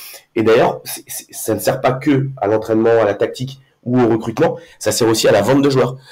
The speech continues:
C'est-à-dire que quand un, un joueur a tendance à super, à surperformer, euh, à Toulouse,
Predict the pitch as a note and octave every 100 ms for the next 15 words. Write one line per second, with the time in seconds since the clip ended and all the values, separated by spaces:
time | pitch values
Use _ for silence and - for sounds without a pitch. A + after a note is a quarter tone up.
0 | - - A2 A#2 A#2 B2+ A#2 G#2+ G2+ -
1 | G#2+ G#2 C3+ C3+ - A2 A#2 F#2+ - C3+
2 | C3+ G#2+ - G#2 - C3 A#2+ - C3+ -
3 | - _ _ _ _ _ _ G#2+ G2+ G2
4 | A2+ F#3+ -